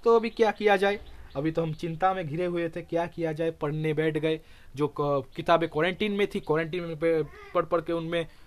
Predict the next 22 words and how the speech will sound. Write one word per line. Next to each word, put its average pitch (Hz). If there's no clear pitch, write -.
मतलब 156
धूल 180
मिट्टी 170
सब 165
जम 190
गया 196
था, 190
साफ 160
करके -
पढ़ने 185
बैठे। 190
फिर 240
एक 247
दिन 240
एक 233
न्यूज़ 220
आती 143
है, 95
वो 202
फेक 285
न्यूज़ 226
थी, 123